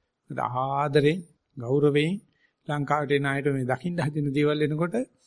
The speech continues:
හරි සංවේග පහළ වෙනවා. මේ මොකද මේ වෙන්නේ?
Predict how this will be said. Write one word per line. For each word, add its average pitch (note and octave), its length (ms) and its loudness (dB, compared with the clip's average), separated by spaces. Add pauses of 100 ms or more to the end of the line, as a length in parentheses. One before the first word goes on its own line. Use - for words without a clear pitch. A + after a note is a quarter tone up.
(200)
හරි E3 180 -4 (120)
සංවේග D3+ 440 0
පහළ G#2 300 -6
වෙනවා. F#2 280 -16 (400)
මේ B2 180 -8
මොකද D3 320 -6
මේ E3+ 200 0
වෙන්නේ? C#3+ 480 0